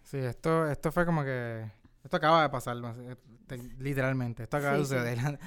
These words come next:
Speaker 1: <laughs> antes de empezar a grabar este podcast. Eh, un usuario de Twitter que, que pudo comprar una edición especial número no sé qué de
Speaker 2: Ajá.
Speaker 1: Beauty and the Beast, eh, este,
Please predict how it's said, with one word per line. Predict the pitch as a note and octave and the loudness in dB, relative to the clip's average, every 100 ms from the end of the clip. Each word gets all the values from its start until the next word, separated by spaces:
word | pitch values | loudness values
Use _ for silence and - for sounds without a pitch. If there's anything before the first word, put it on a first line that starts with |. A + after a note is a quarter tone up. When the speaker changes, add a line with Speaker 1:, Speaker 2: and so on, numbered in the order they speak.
| - | -18
Speaker 1:
<laughs> | - | -4
antes | C#3 C#3 C#3 | -2 0 2
de | |
empezar | D#3 C#3+ C#3 | 2 2 2
a | C#3+ | 2
grabar | C#3+ C#3+ | 4 2
este | C#3 C#3+ | 0 -2
podcast. | C3+ C3 A#2+ A2+ - _ - _ | -2 -4 -6 -10 -16 _ -20 _
Eh, | B2+ B2 B2 A#2+ | -6 -6 -6 -8
un | B2+ C3 | -8 -8
usuario | C#3 C#3+ D3+ | -6 -2 0
de | D#3 C#3+ | 0 -2
Twitter | D3 D3+ C#3+ | -4 -4 -4
que, | B2+ B2 A#2 A2+ | -6 -8 -8 -10
que | A#2 | -12
pudo | A#2 B2 B2 | -10 -8 -8
comprar | C#3 C3 C#3 C#3+ | -8 -8 -8 -6
una | C#3+ C3+ C3+ C3+ C3+ C3+ B2 - - - _ _ _ | -8 -10 -8 -6 -6 -6 -10 -14 -20 -20 _ _ _
edición | B2 C#3 D#3 E3 | -2 -2 0 0
especial | E3 E3+ F3 F3 | 4 6 6 4
número | F3 E3+ | 4 2
no | E3 E3 | 2 0
sé | E3+ | -2
qué | E3 D#3+ - - | 0 -2 -4 -10
de | D3+ D3+ | -2 0
Speaker 2:
Ajá. | D3 D3 | 0 -2
Speaker 1:
Beauty | C#3+ D3+ D3+ | -2 -2 -2
and | D3+ | -2
the | |
Beast, | D3+ D3+ C#3+ - - - - _ | -2 -2 -6 -12 -16 -20 -20 _
eh, | - B2+ A#2+ A#2+ C3 | -8 -6 -6 -8 -10
este, | A#2+ - B2+ A#2+ A#2 A2+ | -12 -8 -8 -6 -8 -10